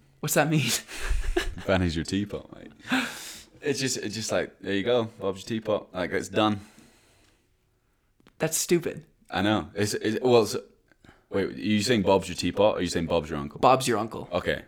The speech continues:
Speaker 2: right, okay. So Bob's your teapot comes from, like, a, do, do you remember this, like, the candy, like, Rou-,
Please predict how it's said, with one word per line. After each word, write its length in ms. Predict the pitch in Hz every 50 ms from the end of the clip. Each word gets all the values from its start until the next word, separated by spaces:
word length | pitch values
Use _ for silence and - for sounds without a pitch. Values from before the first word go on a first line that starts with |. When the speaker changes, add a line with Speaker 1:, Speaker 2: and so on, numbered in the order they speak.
| -
Speaker 2:
right, 240 | - 78 71 - - -
okay. 220 | 76 - 71 65 - - - - - - -
So 80 | -
Bob's 280 | 90 123 127 123 117 -
your 100 | 120 113
teapot 200 | 98 107 85 -
comes 180 | - 92 90 -
from, 160 | - 87 85
like, 140 | 82 80 -
a, 200 | 80 76 73 -
do, 200 | - - 95 92
do 200 | - - 95 98
you 60 | 95
remember 240 | 98 104 107 107 104
this, 360 | 92 90 85 - - - -
like, 240 | - - 85 80 76
the 200 | - 87 85 82
candy, 340 | - - 87 85 85 87 85
like, 200 | 78 76 73 - -
Rou-, 300 | - 82 87 85 78 73